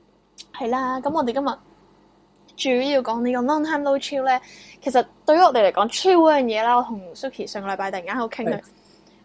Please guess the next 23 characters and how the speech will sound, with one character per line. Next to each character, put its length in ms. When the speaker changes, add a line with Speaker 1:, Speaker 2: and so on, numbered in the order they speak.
Speaker 1:
其 120
實 220
旅 80
行 240
咧， 320
先 140
係 120
我 60
哋 120
一 20
個 240
好 160
chill 380
嘅 80
事， 160
即 80
係 100
其 60
實 80
好 160
放 440
鬆 380
啊。 180